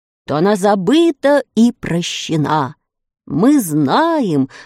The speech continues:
как благородно вы вели себя при встрече с Арахной. Знаем, что не пошли к ней на службу. Вы спросите,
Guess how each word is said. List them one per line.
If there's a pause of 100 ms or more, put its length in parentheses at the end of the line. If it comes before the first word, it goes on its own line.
(120)
как
благородно
вы
вели
себя
при
встрече
с
Арахной. (340)
Знаем,
что
не
пошли
к
ней
на
службу. (560)
Вы
спросите,